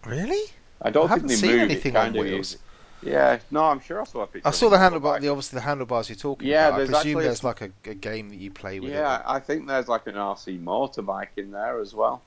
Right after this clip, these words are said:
Speaker 1: Really?
Speaker 2: I'll have to look into that a bit more, but yeah.
Speaker 1: Let's
Speaker 2: I
Speaker 1: do a
Speaker 2: mean,
Speaker 1: little YouTube vid of it, Clarky. Get it up there now. You
Speaker 2: Yeah,
Speaker 1: get loads
Speaker 2: no,
Speaker 1: of hits.
Speaker 2: absolutely, yeah.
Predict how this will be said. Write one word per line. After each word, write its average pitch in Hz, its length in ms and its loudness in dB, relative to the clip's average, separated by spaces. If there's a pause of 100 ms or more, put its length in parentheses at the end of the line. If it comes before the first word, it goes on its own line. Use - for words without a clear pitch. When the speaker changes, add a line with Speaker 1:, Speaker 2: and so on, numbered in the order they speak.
(140)
Speaker 1:
Really? 143 440 -12 (260)
Speaker 2:
I'll 113 160 0
have 123 140 -2
to - 100 -2
look 92 140 -4
into 101 220 -2
that - 80 4
a - 40 0
bit 67 140 -2
more, 90 220 4
but 67 100 2
yeah. 92 140 4
Speaker 1:
Let's - 180 -2
Speaker 2:
I 120 40 6
Speaker 1:
do 127 40 6
a 139 40 6
Speaker 2:
mean, 135 100 4
Speaker 1:
little 131 200 -2
YouTube 139 340 -6
vid 107 180 -8
of 101 160 -10
it, - 200 -14
Clarky. 101 460 -14
Get 127 140 -12
it 139 60 -8
up 123 120 -8
there 131 120 -4
now. 127 240 -6
You 127 80 -6
Speaker 2:
Yeah, 123 40 -4
Speaker 1:
get 101 180 -4
loads 156 220 -2
Speaker 2:
no, 110 60 2
Speaker 1:
of 104 60 -2
hits. - 0 -
Speaker 2:
absolutely, 107 440 0
yeah. 95 160 0